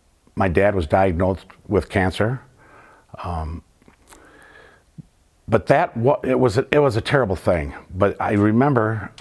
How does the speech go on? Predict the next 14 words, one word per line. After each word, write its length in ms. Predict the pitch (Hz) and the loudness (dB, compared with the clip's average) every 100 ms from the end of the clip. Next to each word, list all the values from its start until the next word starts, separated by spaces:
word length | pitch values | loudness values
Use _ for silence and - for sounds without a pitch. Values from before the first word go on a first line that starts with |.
| - - - | -20 -18 -8
in, 300 | - 92 90 | -4 -2 -4
uh, 280 | - 95 85 | -4 -2 -2
just 280 | 92 123 - | -2 -4 -2
before 640 | 120 - 131 123 113 107 - - _ | -4 0 2 4 2 -4 -12 -20 _
he 180 | - 104 | -2 2
got 200 | 117 117 | 4 2
out 100 | 104 | 2
of 60 | |
the 80 | 98 | 0
hospital, 420 | 95 123 - 98 | 0 -2 -2 -4
the 100 | 85 | -2
very 300 | 80 113 117 | -2 0 0
first 360 | 107 113 98 - | 0 -2 -2 -2
time, 440 | 120 110 98 95 | 0 0 0 -4